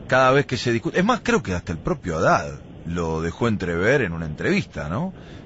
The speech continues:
Entonces uno se pregunta, ¿volvió a recibir una orden?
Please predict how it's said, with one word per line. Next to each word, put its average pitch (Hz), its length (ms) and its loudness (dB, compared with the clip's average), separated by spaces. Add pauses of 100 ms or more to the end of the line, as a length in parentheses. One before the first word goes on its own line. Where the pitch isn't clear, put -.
Entonces 104 520 -2
uno 117 120 -2
se 98 140 -4
pregunta, 101 540 0
¿volvió 95 500 2
a 156 40 6
recibir 123 440 -2
una 110 220 2
orden? 254 560 2